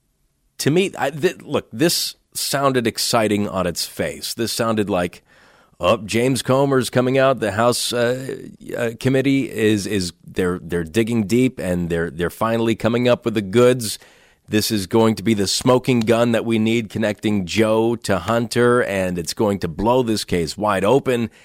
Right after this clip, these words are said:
and we're, we're going to have irrefutable evidence that Joe Biden profited off of, uh, these very shady business dealings between Hunter Biden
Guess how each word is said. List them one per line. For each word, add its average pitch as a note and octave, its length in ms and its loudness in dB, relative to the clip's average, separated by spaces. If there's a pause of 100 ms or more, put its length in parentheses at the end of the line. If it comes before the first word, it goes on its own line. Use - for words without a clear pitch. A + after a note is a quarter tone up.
(340)
and F2 280 0
we're, F2+ 180 0
we're G#2 180 2
going G2+ 260 4
to F#2+ 120 0
have F2+ 420 0
irrefutable B2+ 640 0
evidence G#2 380 0
that F#2+ 200 -4
Joe A#2+ 400 2
Biden E2+ 580 0 (380)
profited A2 720 -2 (220)
off F#2+ 340 0
of, E2 340 -2 (140)
uh, D#2+ 320 0 (560)
these F#2+ 440 0
very B2+ 380 4
shady A#2+ 460 0
business A2 560 -2
dealings F2 460 -2
between F#2+ 500 -4
Hunter G#2+ 380 -2
Biden F2+ 520 0